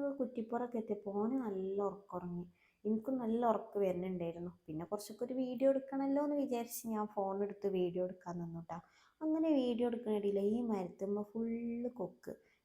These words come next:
ഞാൻ ആദ്യമായിട്ടാണ് ഇങ്ങനെ ഒരു കാഴ്ച കാണുന്നത്, ഒരു മരത്തുമ്മ ഫുള്ളും കൊക്ക്. മറ്റേ വവ്വാലിനെയൊക്കെ ഞാൻ കണ്ടിരിക്കണേ, ഇതിന് ആദ്യമായിട്ട്, ഇങ്ങനെ ഒരു സംഭവം ആദ്യമായിട്ട് കാണാം. അങ്ങനെ അതൊക്കെ വീഡിയോ എടുത്ത് നല്ലൊരു ഉറക്കമുറങ്ങി ഞാൻ.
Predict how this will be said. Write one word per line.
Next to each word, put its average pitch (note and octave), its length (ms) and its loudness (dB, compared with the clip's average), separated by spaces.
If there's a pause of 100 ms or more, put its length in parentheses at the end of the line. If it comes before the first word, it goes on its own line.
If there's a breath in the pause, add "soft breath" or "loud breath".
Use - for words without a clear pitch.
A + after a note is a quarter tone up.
ഞാൻ E4+ 140 2
ആദ്യമായിട്ടാണ് F#3+ 640 2
ഇങ്ങനെ F3+ 200 2
ഒരു F3+ 120 2
കാഴ്ച F3 280 0
കാണുന്നത്, F3 360 -2
ഒരു G3 120 -2
മരത്തുമ്മ F#3 440 -4
ഫുള്ളും F3+ 300 -6
കൊക്ക്. F3+ 420 -8 (400 soft breath)
മറ്റേ G#3 180 4
വവ്വാലിനെയൊക്കെ A3+ 680 4
ഞാൻ G#3+ 180 2
കണ്ടിരിക്കണേ, E3 420 -4 (100)
ഇതിന് D4+ 360 0
ആദ്യമായിട്ട്, F3 460 -2
ഇങ്ങനെ C#4 340 4
ഒരു D#4+ 100 -10
സംഭവം G#3+ 340 2
ആദ്യമായിട്ട് F3 380 -2
കാണാം. E3+ 260 -6
അങ്ങനെ B3+ 240 -4
അതൊക്കെ A3+ 280 -4
വീഡിയോ G3 360 4
എടുത്ത് G3 220 -8
നല്ലൊരു G3+ 640 0
ഉറക്കമുറങ്ങി F3 580 -6
ഞാൻ. E3+ 240 -6